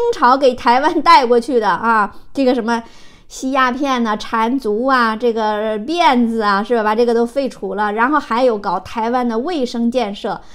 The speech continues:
啊，就是搞健康啊，是吧？你一般先进的这个，这个国家、先进的文明肯定都要对落后的文明都要对在卫生方面都要有建设。还有就是时间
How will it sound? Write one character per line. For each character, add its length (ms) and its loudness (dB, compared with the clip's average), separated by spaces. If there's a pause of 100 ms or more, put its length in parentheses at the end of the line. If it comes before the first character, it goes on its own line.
(240)
啊， 260 -2
就 160 0
是 680 -2
搞 140 0
健 240 -2
康 240 -4
啊， 200 -2
是 140 -6
吧？ 160 -4
你 140 -4
一 40 -4
般 200 -2
先 340 -4
进 220 -4
的 220 -4
这 120 -6
个， 260 -4 (320)
这 120 -2
个 100 0
国 240 -2
家、 220 0
先 260 -2
进 100 -4
的 100 -2
文 180 -4
明 260 -2
肯 220 -6
定 180 -4
都 120 2
要 160 4
对 240 -2
落 240 0
后 240 0
的 120 0
文 180 -4
明 200 -4
都 100 -2
要 220 0
对 240 -6
在 200 -2
卫 220 -2
生 220 -4
方 160 -2
面 140 -4
都 80 0
要 140 0
有 120 -4
建 320 -4
设。 160 -12
还 180 -8
有 220 -4 (260)
就 140 -6
是 140 -6
时 300 -6
间 340 -2